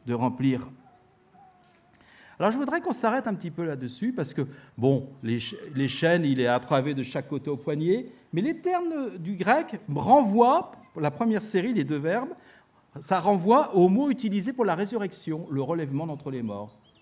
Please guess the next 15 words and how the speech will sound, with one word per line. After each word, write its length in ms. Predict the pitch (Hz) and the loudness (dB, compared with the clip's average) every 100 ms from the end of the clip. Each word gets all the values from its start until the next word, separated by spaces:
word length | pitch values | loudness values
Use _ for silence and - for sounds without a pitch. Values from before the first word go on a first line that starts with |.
| _ _ 139 | _ _ -8
Et 60 | |
ça, 160 | 135 254 | -6 -4
c'est 100 | 254 | -4
important, 480 | 196 196 - 143 143 | -2 -2 0 -2 -2
je 100 | - | -8
pense 200 | 190 - | -10 -8
qu'il 140 | 196 | -8
faut 160 | - 214 | -2 4
le, 520 | 202 190 190 185 175 | 4 4 2 0 -2
le 140 | 185 | -4
relever. 500 | 185 196 180 135 139 - _ _ _ _ _ _ _ _ | -2 -2 -2 -4 -6 -10 _ _ _ _ _ _ _ _
Parce 180 | 170 - | -2 0
que 100 | 220 | -2
tu 420 | 214 - 220 | -2 4 6
es 60 | 240 | 6